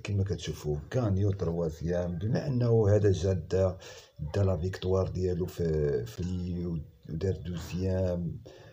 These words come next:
آه، جاي له هذا. آه، هانتوما غالبًا كيقلبوا على داك الخيول، كي-، تيشاركوها مع هادو باش كتكون لا سوربريز كاينه في الكانتي. لا سوربريز خصها تكون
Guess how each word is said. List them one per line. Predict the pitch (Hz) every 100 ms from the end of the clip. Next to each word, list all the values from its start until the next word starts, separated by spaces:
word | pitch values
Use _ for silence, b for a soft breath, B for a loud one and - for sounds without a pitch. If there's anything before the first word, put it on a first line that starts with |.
| B B -
آه، | 92 92 90 71
جاي | - 123 160
له | 170 120 127
هذا. | 117 104 95 -
آه، | 82 98
هانتوما | - 117 120
غالبًا | 127 120 120
كيقلبوا | 139 120 117 131 113 101
على | 95
داك | 92
الخيول، | - - 98 104 131
كي-، | 147 98 78 78 78 -
تيشاركوها | 117 - 107 - 139 107
مع | 107
هادو | 90 87 85 90 110 120 B B B B
باش | 117 117 -
كتكون | 120 - 151 127
لا | 117
سوربريز | - 104 98 - 123 123
كاينه | - 92 82
في | -
الكانتي. | 71 80 69 - - _ B B B B B
لا | 104
سوربريز | 101 - - - 117 113 - _
خصها | - -
تكون | 101 - 120